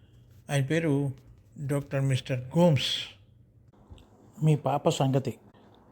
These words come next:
చెప్పాను. మీరు నాకు ఇచ్చిన రిపోర్ట్స్ అన్నీ చూపించా. మీరు మీ పాపకి మీ ఐస్ డొనేట్ చే-, చేయవచ్చు." మీ రెండు కళ్ళు డొనేట్ చేయడానికి ఆయన ఒప్పుకోలే. ఒక్క కన్ను పెట్టడానికి ఓకే చెప్పారు. "చాలా,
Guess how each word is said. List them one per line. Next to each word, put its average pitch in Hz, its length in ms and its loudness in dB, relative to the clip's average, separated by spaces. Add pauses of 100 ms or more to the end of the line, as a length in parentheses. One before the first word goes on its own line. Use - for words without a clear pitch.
(260)
చెప్పాను. 147 360 0
మీరు - 420 -6
నాకు 151 220 0
ఇచ్చిన 151 240 -4
రిపోర్ట్స్ 156 360 -4
అన్నీ 156 200 0
చూపించా. 127 460 -2 (920)
మీరు 151 200 0
మీ 151 160 2
పాపకి 143 460 -4
మీ 147 160 0
ఐస్ 139 280 0
డొనేట్ 139 420 -2
చే-, 127 180 -2 (120)
చేయవచ్చు." 127 440 -2 (1120)
మీ 151 100 2
రెండు 147 260 0
కళ్ళు 196 280 -2
డొనేట్ 160 440 -4
చేయడానికి 156 500 -4 (600)
ఆయన 139 160 0
ఒప్పుకోలే. 127 460 -2 (560)
ఒక్క 135 240 -4
కన్ను 147 220 0
పెట్టడానికి 143 600 -2 (220)
ఓకే 143 240 -4
చెప్పారు. 117 480 -10 (1300)
"చాలా, 135 240 0